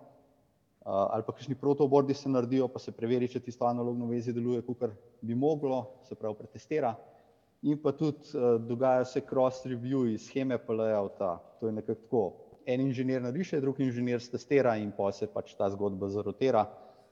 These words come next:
da se pokrije napake. Eh, veze so kar kompleksne, tako pač imajo tam par, par s-, par sto, par tisoč, eh, komponent in se hitro zgodi kakšen, kakšen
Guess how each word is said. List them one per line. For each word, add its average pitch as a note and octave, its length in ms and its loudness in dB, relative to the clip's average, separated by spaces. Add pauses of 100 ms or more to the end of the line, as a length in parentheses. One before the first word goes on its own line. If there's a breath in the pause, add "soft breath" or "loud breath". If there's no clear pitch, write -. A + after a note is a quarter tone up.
(180 loud breath)
da A2+ 140 -2
se A#2+ 160 0
pokrije A#2+ 440 0
napake. A2 500 4
Eh, G2 520 0
veze A#2+ 280 0
so A#2+ 140 -6
kar A#2 120 -2
kompleksne, B2 640 -2
tako A#2 200 -4
pač - 320 -10
imajo G2 420 -2
tam F#2 160 -4 (100)
par, G#2 160 2 (380)
par G#2 180 4
s-, - 220 -12 (320)
par G#2 240 2
sto, - 560 2
par G#2 180 2 (240)
tisoč, A#2+ 360 -4 (260)
eh, G#2+ 180 -6
komponent G#2+ 680 -2
in F#2+ 260 -4 (720 soft breath)
se A2+ 160 -2
hitro A#2 300 0
zgodi G2 360 -2
kakšen, F2+ 380 -4
kakšen F#2 260 -6